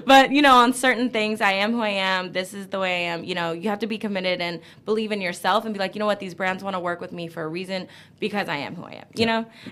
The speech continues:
Speaker 1: And I feel like when I first started, I was scared to let my personality show and let, you know, people into my life 'cause I was like, "They're not gonna like it and they're
Speaker 2: Yeah.
Speaker 1: gonna stop following me."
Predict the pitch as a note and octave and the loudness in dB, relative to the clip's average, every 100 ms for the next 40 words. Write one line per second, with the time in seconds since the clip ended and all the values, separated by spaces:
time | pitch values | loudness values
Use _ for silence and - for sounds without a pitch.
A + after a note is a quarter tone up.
0 | - A#3 A#3+ B3 C4 B3+ A#3 A3 G#3 G#3+ | 0 2 2 0 0 0 0 0 0 -2
1 | A3 A3 G3 G3+ F#3+ F3 F3+ - - F#3 | -4 -2 -4 -4 -2 -4 -4 -8 -4 -2
2 | F#3 F#3+ - - F#3 E3+ D#3+ F#3+ F#3+ F3+ | 0 -4 -10 -10 -6 -6 -4 -2 -2 -4
3 | - G3+ - F3+ E3 F#3 A3+ A3+ B3+ A#3+ | -6 -8 -6 -4 -2 -2 -6 -6 -2 -2
4 | A#3+ G#3 E3+ F3 F3 F3 F3+ - F#3+ F3 | -2 -2 -4 -6 -4 0 0 -2 -4 -6
5 | E3 - - A#3 G#3+ F#3+ G3+ A3 F#3 E3+ | -6 -12 -8 -4 -2 -2 -2 -2 0 0
6 | F3 F3+ C4 - - G#3 F#3+ F#3+ F#3+ F3 | -2 -4 -6 -10 -8 -2 0 0 -4 -4
7 | G3+ G#3 F3+ D#3+ C3 - G2 - F3 - | -2 -2 -2 -4 -4 -6 -10 -8 -6 -4
8 | F#3 E3+ F#3+ F3 E3 - G3 G3+ F#3 E3+ | -6 -4 0 2 2 -2 -2 0 -2 -6
9 | E3 F3 | -8 -12